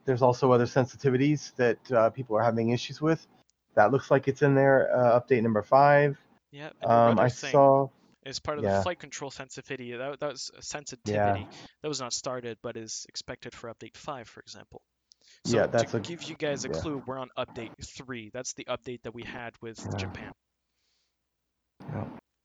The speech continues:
Speaker 2: So
Speaker 1: They,
Speaker 2: update
Speaker 1: they have an
Speaker 2: four.
Speaker 1: Airbus, they have an Airbus issue after the patch. That is up to update nine.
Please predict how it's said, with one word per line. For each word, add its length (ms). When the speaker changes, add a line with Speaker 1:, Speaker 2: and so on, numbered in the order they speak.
Speaker 2:
So 180
Speaker 1:
They, 60
Speaker 2:
update 40
Speaker 1:
they 60
have 100
an 100
Speaker 2:
four. 180
Speaker 1:
Airbus, 500
they 80
have 100
an 60
Airbus 520
issue 320
after 220
the 100
patch. 460
That 160
is 180
up 180
to 80
update 500
nine. 680